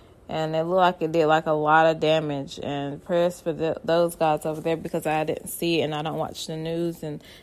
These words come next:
they wasn't really saying anything on any social media platform that I was currently on at the time. So I had to actually look it up when someone told me, and I didn't know it ha-,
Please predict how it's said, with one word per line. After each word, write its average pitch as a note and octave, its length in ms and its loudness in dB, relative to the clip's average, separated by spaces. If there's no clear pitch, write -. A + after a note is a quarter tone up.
they E3 120 0
wasn't E3 400 0
really D#3+ 440 -6
saying F3+ 580 -2
anything F3 460 -4
on D#3 380 -4
any F3 560 -4
social G#3 360 0
media F#3+ 300 -2
platform F3 500 -2
that E3 140 2
I D#3+ 100 2
was D#3 240 -2
currently E3+ 400 -2
on F3+ 320 0
at G#3 160 -2
the G#3+ 100 -4
time. A3+ 400 -4
So F3 120 2
I F3 60 4
had F3+ 160 2
to E3 60 2
actually E3 320 0
look E3+ 260 -4
it E3 120 -2
up F3 160 0
when E3 160 -6
someone E3 360 -6
told G#3 340 4
me, D#3+ 200 -2
and D#3 100 -2
I D#3+ 120 0
didn't E3 280 -4
know E3 260 0
it - 80 -4
ha-, - 100 -14